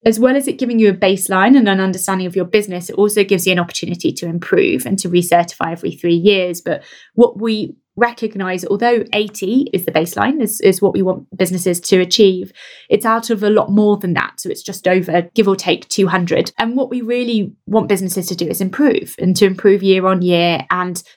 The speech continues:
to learn from each other, because there's so much knowledge, there's so much wealth within this incredible community of companies,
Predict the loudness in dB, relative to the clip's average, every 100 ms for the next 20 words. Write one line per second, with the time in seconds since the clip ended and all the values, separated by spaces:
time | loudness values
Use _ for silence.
0 | 0 2 2 -2 -4 -6 -8 -6 -2 -2
1 | -2 -4 -4 -4 -4 0 0 -2 -12 -14
2 | 0 0 0 0 2 2 0 0 2 4
3 | 2 0 -6 -4 0 2 2 -2 2 2
4 | 0 -8 -8 -4 -2 -4 -4 -8 -4 -2
5 | -2 -4 -6 -6 -4 -2 -2 0 -2 -2
6 | -6 -4 -4